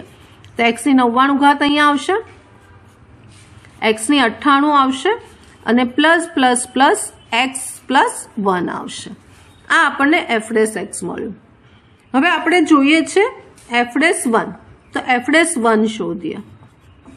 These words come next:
તો એક્સની જગ્યાએ શું મૂકવાનું છે? વન મૂકવાનું છે. તો વનની નવ્વાણું ઘાત પ્લસ વનની અઠ્ઠાણું ઘાત, અ, પ્લસ ડેશ ડેશ ડેશ વન પ્લસ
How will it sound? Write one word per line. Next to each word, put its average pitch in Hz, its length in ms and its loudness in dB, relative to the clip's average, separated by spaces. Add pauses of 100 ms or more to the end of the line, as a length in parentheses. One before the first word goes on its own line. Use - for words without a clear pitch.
(840)
તો - 100 -6
એક્સની 269 360 2
જગ્યાએ 330 340 2
શું 381 240 -2
મૂકવાનું 320 440 0
છે? 349 120 0
વન 226 320 2
મૂકવાનું 190 500 -4
છે. 233 140 -6
તો 240 160 -2
વનની 254 460 4
નવ્વાણું 294 500 2
ઘાત 311 240 2 (920)
પ્લસ 262 380 2 (140)
વનની 240 400 4
અઠ્ઠાણું 285 600 0
ઘાત, 294 300 2 (520)
અ, 240 220 2
પ્લસ 294 520 0
ડેશ 247 280 2
ડેશ 262 220 0 (120)
ડેશ 269 260 0
વન 254 260 2 (920)
પ્લસ 349 360 0